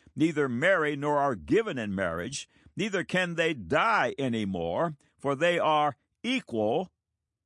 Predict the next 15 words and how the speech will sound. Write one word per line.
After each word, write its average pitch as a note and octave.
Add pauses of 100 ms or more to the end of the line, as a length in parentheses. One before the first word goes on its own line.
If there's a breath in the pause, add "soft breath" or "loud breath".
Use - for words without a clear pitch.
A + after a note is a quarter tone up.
unto B2
the C3+
angels, B2+ (180)
and A2+
are C3
the A2
children D3
of F#2+
God, D#3
being D3+
the D3
children B2
of A#2
the A2+
resurrection." A2+